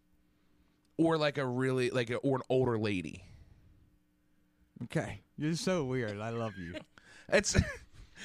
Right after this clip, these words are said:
Speaker 1: it's, it's, it's because I
Speaker 2: So,
Speaker 1: know
Speaker 2: like,
Speaker 1: myself.
Speaker 2: if you coulda gotten an, uh, appointment with, like, a smoking hot doctor, would you have deferred and said, "No,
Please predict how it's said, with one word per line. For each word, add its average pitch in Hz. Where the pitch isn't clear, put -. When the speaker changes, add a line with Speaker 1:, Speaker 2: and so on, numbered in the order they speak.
Speaker 1:
it's, 190
it's, 190
it's 180
because 180
I 165
Speaker 2:
So, 160
Speaker 1:
know -
Speaker 2:
like, 139
Speaker 1:
myself. 139
Speaker 2:
if 151
you 180
coulda 175
gotten 156
an, 135
uh, 135
appointment 139
with, 131
like, 127
a 127
smoking 139
hot 131
doctor, 143
would 135
you 135
have 127
deferred 135
and 123
said, 123
"No, 127